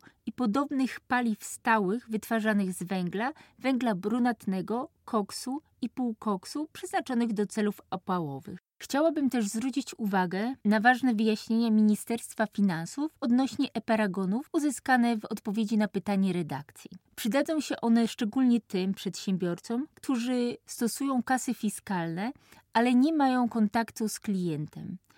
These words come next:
Wobec tego paragon muszą przesłać pocztą.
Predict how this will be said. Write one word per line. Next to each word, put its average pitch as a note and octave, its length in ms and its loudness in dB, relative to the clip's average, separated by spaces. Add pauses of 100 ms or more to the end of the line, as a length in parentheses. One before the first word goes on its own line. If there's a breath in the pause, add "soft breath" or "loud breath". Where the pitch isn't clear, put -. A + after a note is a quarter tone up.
(240 soft breath)
Wobec A#3+ 400 -2
tego G3 400 -2
paragon A#3+ 460 2
muszą A3+ 440 0
przesłać A3 540 -4
pocztą. - 640 -6